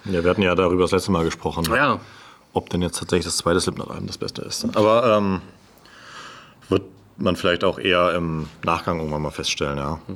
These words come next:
Speaker 1: Also
Speaker 2: Vielleicht
Speaker 1: unabhängig den Verkaufszahlen jetzt, aber
Speaker 2: Ja, also, äh, vielleicht, äh, ich, also ich bin gespannt, wie's, wie's aufgenommen wird. Dein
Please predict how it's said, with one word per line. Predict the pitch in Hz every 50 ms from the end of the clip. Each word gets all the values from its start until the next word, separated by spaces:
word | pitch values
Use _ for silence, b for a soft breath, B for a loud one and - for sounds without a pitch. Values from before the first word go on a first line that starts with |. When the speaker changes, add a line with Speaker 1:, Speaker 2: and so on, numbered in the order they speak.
| 95 -
Speaker 1:
Also | - 82 - -
Speaker 2:
Vielleicht | - - -
Speaker 1:
unabhängig | 123 131 143 156 104 95
den | - 101 87
Verkaufszahlen | - 98 87 - 85 80 - - - 95 85 80 80
jetzt, | 80 80 -
aber | 82 80 82 82 85 - - - - - - _ _ _ _ - - - - 156 143
Speaker 2:
Ja, | 170 160 156 135 123 113 104 104
also, | - - 127 127 139 139 139 143 - -
äh, | 139 147 147 151 143 139 135
vielleicht, | - - - 147 131 131 131 147 156 151 - - - - -
äh, | - 139 131 131 127 131 131 131 131 131 131 135
ich, | - 156 135 -
also | - 160 165
ich | 175 -
bin | 202 214 233
gespannt, | 226 - - 170 175 185 175 -
wie's, | 170 - - 156
wie's | 151 139
aufgenommen | 143 143 160 - - 185 175 170
wird. | 170 170 165 156
Dein | 139 139 139